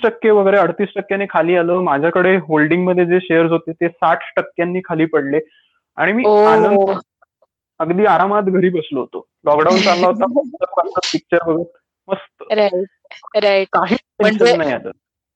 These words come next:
Speaker 2: योग्य वेळी जर शिस्तीचं पालन केलं तर त्याचा कसा फायदा
Speaker 1: हा.
Speaker 2: होतोय याचं उत्तम
Speaker 1: Yes.
Speaker 2: उदाहरण आहे तुझ्याकडे.
Speaker 1: होय, होय, होय.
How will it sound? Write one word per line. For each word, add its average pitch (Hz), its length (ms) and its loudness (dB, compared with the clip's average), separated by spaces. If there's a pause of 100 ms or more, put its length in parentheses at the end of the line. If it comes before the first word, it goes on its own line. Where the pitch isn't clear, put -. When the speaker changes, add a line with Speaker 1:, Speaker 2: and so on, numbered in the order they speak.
(140)
Speaker 2:
योग्य 220 460 4
वेळी 254 300 6
जर 254 200 6
शिस्तीचं 247 520 2
पालन 226 380 4
केलं 226 320 4
तर 233 140 2
त्याचा 226 260 0
कसा 233 240 0
फायदा 214 360 4
Speaker 1:
हा. 226 60 4
Speaker 2:
होतोय 208 420 2 (520)
याचं 214 240 4
उत्तम 226 320 2
Speaker 1:
Yes. 269 100 4
Speaker 2:
उदाहरण 220 440 4
आहे 208 140 0
तुझ्याकडे. 196 540 2 (880)
Speaker 1:
होय, 175 340 2
होय, 139 260 -2
होय. 135 160 -6